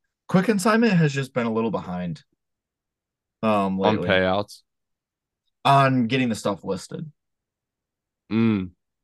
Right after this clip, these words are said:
Speaker 1: I think
Speaker 2: That
Speaker 1: they did,
Speaker 2: also
Speaker 1: they're
Speaker 2: is
Speaker 1: just back
Speaker 2: important.
Speaker 1: Oh, it's huge. Yeah, so they're
Speaker 2: I
Speaker 1: backed
Speaker 2: never
Speaker 1: up.
Speaker 2: even considered that. There's a backlog to get it listed?
Speaker 1: I mean,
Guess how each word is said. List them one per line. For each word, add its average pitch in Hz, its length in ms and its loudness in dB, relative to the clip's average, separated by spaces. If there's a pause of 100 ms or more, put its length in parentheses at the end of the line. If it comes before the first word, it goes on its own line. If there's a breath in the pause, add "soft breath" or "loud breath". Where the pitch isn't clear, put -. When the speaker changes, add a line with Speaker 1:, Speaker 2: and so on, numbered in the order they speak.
(380)
Speaker 1:
I 139 80 4
think 143 260 2
Speaker 2:
That 127 220 4
Speaker 1:
they 151 80 6
did, 151 80 6
Speaker 2:
also 107 720 -2 (240)
Speaker 1:
they're 127 80 4
Speaker 2:
is 165 40 2
Speaker 1:
just 165 120 2
back - 0 -
Speaker 2:
important. 101 600 0 (1040)
Speaker 1:
Oh, 131 280 4
it's - 160 -12
huge. 131 500 -8 (540)
Yeah, 120 180 4
so 160 140 -2
they're 143 140 4
Speaker 2:
I 180 100 8
Speaker 1:
backed 240 60 8
Speaker 2:
never 208 220 8
Speaker 1:
up. 156 60 8
Speaker 2:
even 120 260 4
considered 120 640 0
that. 113 380 -4 (560)
There's 151 160 -2
a 135 60 4
backlog 139 840 2
to 135 100 -6
get 123 140 -2
it 113 100 -4
listed? 117 520 -6 (1900)
Speaker 1:
I - 100 -14
mean, 117 380 -4